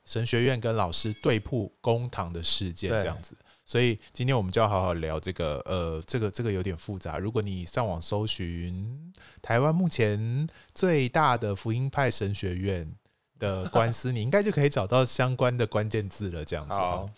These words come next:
Speaker 1: 那我们就今天要聊这个议题。那我简单跟大家陈述一下，到底这个事件是什么好了，
Speaker 2: 好。
Speaker 1: 怕有些听众不知道发生什么事情。
Speaker 2: 好，好，好。
Speaker 1: 就是呢，这个神学院呢，哈，他们在一百零四年，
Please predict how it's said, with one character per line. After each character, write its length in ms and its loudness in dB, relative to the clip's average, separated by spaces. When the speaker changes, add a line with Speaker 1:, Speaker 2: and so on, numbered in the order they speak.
Speaker 1:
那 120 6
我 60 4
们 100 -2
就 320 4
今 120 -2
天 200 4
要 220 6
聊 260 2
这 120 -2
个 80 2
议 140 -4
题。 100 -6
那 80 2
我 120 6
简 180 0
单 160 2
跟 100 2
大 80 2
家 120 6
陈 200 0
述 200 2
一 20 0
下， 140 4
到 120 4
底 80 2
这 140 -2
个 80 2
事 160 0
件 180 -4
是 140 -6
什 160 -4
么 80 -12
好 140 -4
了， 60 0
Speaker 2:
好。 100 10
Speaker 1:
怕 120 10
有 80 4
些 140 -2
听 160 -4
众 160 -2
不 80 -10
知 80 -4
道 60 0
发 180 -2
生 140 -4
什 100 -8
么 80 -12
事 160 -2
情。 160 0
Speaker 2:
好， 160 2
好， 120 2
好。 280 -6
Speaker 1:
就 140 2
是 140 4
呢， 280 8
这 140 0
个 100 2
神 200 2
学 200 2
院 220 4
呢， 220 0
哈， 260 0
他 140 -2
们 440 -2
在 400 2
一 60 -2
百 160 0
零 160 -4
四 240 -2
年， 180 -6